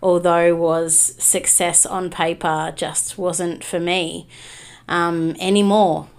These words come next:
Anyway, I mean, I think it probably never was, but, um, it certainly served a purpose. I learnt so much. And, you know, sometimes we've gotta do things that are not right for us to know that they're not right for us.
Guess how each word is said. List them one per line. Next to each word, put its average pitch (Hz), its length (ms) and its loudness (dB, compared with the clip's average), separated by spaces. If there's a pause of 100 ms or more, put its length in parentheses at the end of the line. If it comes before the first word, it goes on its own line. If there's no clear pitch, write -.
(160)
Anyway, 170 640 -6
I 202 100 -6
mean, 208 100 0
I 208 80 2
think 233 140 -4
it 208 80 -8
probably 190 180 -2
never 160 220 0
was, 156 440 0
but, 151 460 -2
um, 165 260 -4
it 190 160 -6
certainly 185 720 4
served 170 500 0
a - 80 -8
purpose. 190 880 -2
I 170 120 -4
learnt 160 360 -2
so 175 400 0
much. - 600 -6 (460)
And, 277 160 2
you 269 60 4
know, 196 140 4
sometimes 285 440 2
we've 285 100 -2
gotta 269 220 2
do 233 320 0
things 190 400 -2
that 190 100 0
are 180 60 0
not 185 320 0
right 190 260 2
for 175 160 -4
us 156 220 -2
to 180 80 -2
know 165 240 2
that - 120 -4
they're 139 120 -4
not 143 260 -6
right 151 220 -2
for 156 180 -4
us. - 460 0